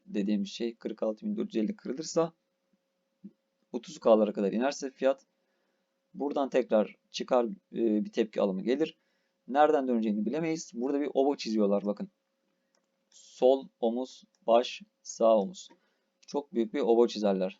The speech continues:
Ve bu kırılırsa da zaten hiç iyi şeyler olmaz zaten. Yani şurada bile çok büyük bir zarar var. Eğer ki oradan alım yapmışsanız.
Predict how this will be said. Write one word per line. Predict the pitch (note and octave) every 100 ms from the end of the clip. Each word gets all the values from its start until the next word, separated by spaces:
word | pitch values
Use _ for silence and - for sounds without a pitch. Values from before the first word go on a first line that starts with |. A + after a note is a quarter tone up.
| _
Ve | A2 A2 G#2
bu | B2+ A#2+
kırılırsa | - B2 B2+ A2+ G2+
da | G#2
zaten | A#2 A2 C#3 - _ _ _ _ _ _
hiç | D#3+ D#3
iyi | A#2+ A#2+
şeyler | B2 C3
olmaz | D3 C#3 C#3 A#2
zaten. | G#2 F#2+ F#2 - G#2+
Yani | G#2+ G#2+
şurada | - C#3 C3+ C3+
bile | A#2 D3 - _ -
çok | - C3+ A#2+
büyük | C3+ D3 -
bir |
zarar | A#2+ A#2 A#2
var. | A2 G2 - _ _ _ _ _ _ _ _ _
Eğer | A2 G#2+ G#2+
ki | A2+
oradan | A2 A2 G#2 _ _ _ _ _ _ A2+
alım | A2+ A#2+
yapmışsanız. | A2 G#2+ G#2+ - F2+ F#2+ -